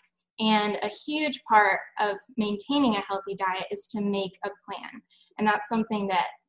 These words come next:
we all kind of dread because it's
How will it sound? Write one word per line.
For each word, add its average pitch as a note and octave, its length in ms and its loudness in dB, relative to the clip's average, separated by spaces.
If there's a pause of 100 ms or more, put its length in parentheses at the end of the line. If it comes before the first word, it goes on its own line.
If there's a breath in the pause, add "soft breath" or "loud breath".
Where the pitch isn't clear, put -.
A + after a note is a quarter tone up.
(240)
we G#3+ 120 2
all F#3+ 280 6
kind F#3+ 120 -6
of F3 140 -10
dread E3+ 360 -4
because - 560 -6 (340)
it's G3+ 160 -4